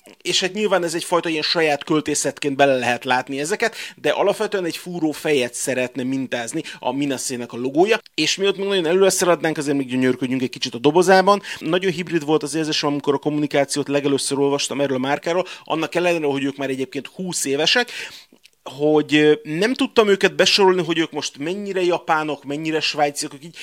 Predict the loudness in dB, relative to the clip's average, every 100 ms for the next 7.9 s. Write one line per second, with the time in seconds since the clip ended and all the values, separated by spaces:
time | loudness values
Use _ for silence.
0 | -18 -14 -8 -4 0 0 0 0 0 0
1 | 0 2 4 2 0 -2 -2 0 -2 -4
2 | -6 -4 0 2 2 2 2 0 -4 0
3 | -2 -2 -4 -2 -2 -4 -10 -10 -6 -6
4 | -6 -6 -4 -4 -6 -6 -4 -4 -4 -4
5 | -4 -2 -2 0 0 0 -4 -8 -12 -18
6 | _ -2 0 0 -4 -4 -4 -4 -4 -4
7 | -4 -4 -6 -4 -6 -4 -4 0 -2